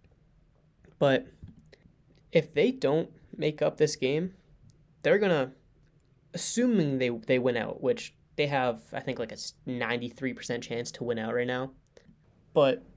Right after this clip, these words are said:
you know, I was reading an article earlier, and I have it pulled up right here. It's from, um, C B S Sports, N C double A football. Uh, you know, they said that they might have to cancel this Alabama L S U game, and they also might have to cancel that Florida L S U game.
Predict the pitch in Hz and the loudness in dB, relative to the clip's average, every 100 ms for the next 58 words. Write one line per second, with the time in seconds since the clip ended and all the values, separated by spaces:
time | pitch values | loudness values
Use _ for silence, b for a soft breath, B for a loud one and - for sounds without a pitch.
0 | - 170 127 139 185 175 170 160 127 127 | -4 -2 0 4 4 4 2 2 4 2
1 | 135 139 143 139 143 143 143 135 131 131 | 4 4 4 4 2 0 -4 -2 0 0
2 | 127 - 127 123 120 123 117 120 127 131 | 0 0 0 0 2 0 0 -4 -4 -6
3 | - _ _ - 147 - 135 127 123 120 | -12 _ _ -8 -8 -4 -2 0 -2 -4
4 | 117 - _ _ _ _ _ - - 160 | -6 -14 _ _ _ _ _ -12 -4 -2
5 | 139 131 127 135 - _ - _ _ - | 2 2 2 -2 -10 _ -20 _ _ -18
6 | - 135 131 131 120 135 127 131 127 127 | -2 2 2 0 -4 -6 -2 -2 0 -2
7 | 123 131 131 131 131 131 - 135 127 120 | -2 -4 -2 0 -2 -6 -6 -2 -2 -2
8 | 120 _ _ _ _ - b b b b | -6 _ _ _ _ -20 b b b b
9 | - 139 156 180 190 170 151 135 135 165 | -4 2 2 4 2 4 2 0 0 0
10 | 165 151 147 143 143 135 131 127 127 127 | 2 -2 -4 -4 -4 -4 -6 -4 -2 -2
11 | 127 127 127 123 - 127 131 131 135 B | -2 0 -2 -2 -4 -4 0 0 -2 B
12 | B B B B 143 143 139 139 127 - | B B B B 2 2 0 -4 -6 -6
13 | 131 123 120 117 113 135 123 113 113 110 | -4 -4 -4 -4 -4 0 0 2 -2 -6
14 | - 113 104 104 | -10 -10 -10 -12